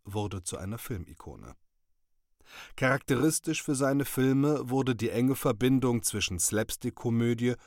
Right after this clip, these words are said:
und ernsten bis tragischen Elementen. Das American Film Institute wählte Chaplin auf Platz zehn der größten männlichen amerikanischen Filmlegenden.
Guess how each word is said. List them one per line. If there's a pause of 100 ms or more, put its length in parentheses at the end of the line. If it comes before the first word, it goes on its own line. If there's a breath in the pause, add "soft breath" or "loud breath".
und
ernsten
bis
tragischen
Elementen. (800 loud breath)
Das
American
Film
Institute (120)
wählte
Chaplin
auf
Platz
zehn (200)
der
größten
männlichen
amerikanischen
Filmlegenden.